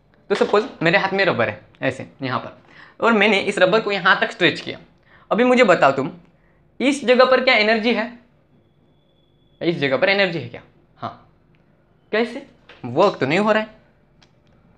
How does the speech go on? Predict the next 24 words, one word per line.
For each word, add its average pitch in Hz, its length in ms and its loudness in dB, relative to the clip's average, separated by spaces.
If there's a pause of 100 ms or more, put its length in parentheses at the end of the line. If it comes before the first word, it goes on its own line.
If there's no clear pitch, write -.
(640)
Suppose 214 260 0
ये 233 80 0
मेरी 208 180 0
उंगलियां 135 340 -4
हैं 110 140 -18
यहाँ 117 180 -6
पर, - 220 -18 (920)
और 202 120 0
यहाँ 202 200 2
पर 226 100 0
एक 214 80 0
रबर 196 220 0
है 226 60 0
और 214 100 0
इसको 220 320 -2
यहाँ 175 360 -2
तक 214 160 -6
मैंने 196 180 -2
खींच 170 280 -6
लिया, - 180 -12 (440)
और 190 100 -2
यहाँ 196 220 2
पर 202 100 2
वो 233 220 4